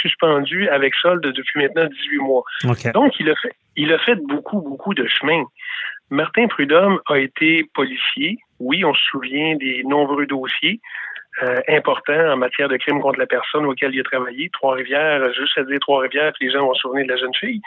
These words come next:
Speaker 2: Mm-hmm.
Speaker 1: Euh,
Speaker 2: Effectivement.
Speaker 1: tout à fait.
Speaker 2: Ah,
Speaker 1: Ouais,
Speaker 2: on
Speaker 1: je,
Speaker 2: peut la nommer
Speaker 1: je,
Speaker 2: Cédrica Provencher, là, ouais.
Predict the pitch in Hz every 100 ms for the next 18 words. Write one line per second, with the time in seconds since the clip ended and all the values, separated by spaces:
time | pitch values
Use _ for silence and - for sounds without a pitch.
0 | - 151 143 101 147 123 101 - - -
1 | 113 110 104 123 - - 113 101 113 -
2 | - - - - - 123 123 123 123 120
3 | 131 135 131 127 127 123 135 - 127 110
4 | - 131 123 117 117 110 - 127 127 113
5 | 107